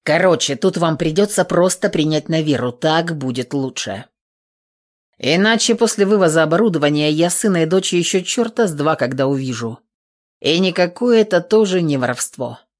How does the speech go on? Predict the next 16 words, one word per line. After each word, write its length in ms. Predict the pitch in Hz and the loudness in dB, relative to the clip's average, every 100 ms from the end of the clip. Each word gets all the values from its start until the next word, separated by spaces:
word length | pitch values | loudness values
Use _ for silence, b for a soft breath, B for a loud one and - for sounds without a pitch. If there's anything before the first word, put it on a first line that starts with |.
| _ _ _ _ _ _ _ _ _ | _ _ _ _ _ _ _ _ _
Меня 480 | 120 143 170 190 254 | -4 -2 0 2 2
родительских 680 | 226 156 151 147 - 156 - | 2 0 -4 -6 -6 -6 -4
прав 300 | 160 147 143 | 0 0 0
не 100 | 156 | -2
лишал 400 | 147 139 143 143 | -2 0 0 0
никто. 560 | 156 156 - 160 156 - _ _ _ _ _ _ - | -2 -6 -6 -4 -4 -8 _ _ _ _ _ _ -4
Право 500 | 160 156 165 190 214 | 0 2 2 4 4
имею 340 | 240 202 143 | 4 2 0
взять 360 | 139 151 165 180 | 0 0 0 0
и 60 | |
вести 360 | 170 165 - 208 | -2 -2 0 0
их, 140 | 202 | 0
куда 340 | - 262 160 139 | -2 -2 0 -2
посчитаю 580 | - - - 143 127 135 | -4 -8 -6 -4 -4 -4
нужным. 500 | 135 110 120 107 - _ _ _ _ _ _ _ _ _ | -6 -6 -8 -10 -14 _ _ _ _ _ _ _ _ _
Не. 640 | 139 165 190 139 113 113 | -4 -2 0 -2 -6 -10